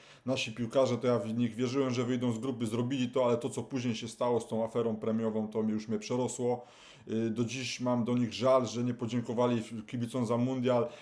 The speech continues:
i to, co zrobili, że odwrócili się i do dziś schowali głowę w piasek nawet, y, Robert Lewandowski. Nie chcę tego komentować, tak jest wygodniej.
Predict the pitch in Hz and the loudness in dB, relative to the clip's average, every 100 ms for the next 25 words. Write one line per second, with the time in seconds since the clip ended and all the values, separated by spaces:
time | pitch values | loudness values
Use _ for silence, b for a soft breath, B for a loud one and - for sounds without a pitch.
0 | B 117 143 135 120 120 123 135 117 120 | B -2 -2 0 0 0 -2 -2 -2 -2
1 | 113 120 117 131 120 - 120 117 113 B | -2 -4 -6 -4 -4 -2 -2 0 -2 B
2 | B 117 120 127 117 123 - 123 127 117 | B -6 -2 -2 -2 -6 -4 -2 0 0
3 | 104 127 117 - 127 123 117 120 120 113 | 0 -2 -2 0 0 0 -4 -2 2 2
4 | 110 104 104 101 98 101 104 107 107 107 | 2 0 0 0 -2 -2 -2 0 0 0
5 | 107 - 98 B B - 123 123 123 117 | -4 -10 -12 B B -4 -2 -2 -4 -2
6 | 113 113 117 113 113 120 113 - 147 147 | -2 0 0 0 0 2 2 2 -2 0
7 | 113 127 123 135 131 131 | -2 0 2 2 2 -4